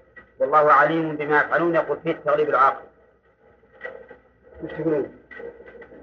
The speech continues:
ها؟ لأن يفعلون الواو،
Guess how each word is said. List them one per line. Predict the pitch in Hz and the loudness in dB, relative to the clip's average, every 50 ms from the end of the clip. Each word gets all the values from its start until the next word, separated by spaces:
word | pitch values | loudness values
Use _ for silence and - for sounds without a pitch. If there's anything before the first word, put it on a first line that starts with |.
| - - - | -20 -10 -2
ها؟ | - 143 170 170 - - - - - - - - - - - - - - - - - - | 0 0 0 0 -2 -8 -12 -14 -14 -16 -16 -18 -18 -18 -18 -18 -18 -18 -16 -16 -4 0
لأن | 147 151 156 156 170 | 0 2 2 4 2
يفعلون | 185 175 143 151 151 156 156 147 151 156 160 | 2 2 4 4 4 4 4 2 2 0 0
الواو، | 143 143 143 160 160 147 151 165 | 2 2 4 4 6 6 6 4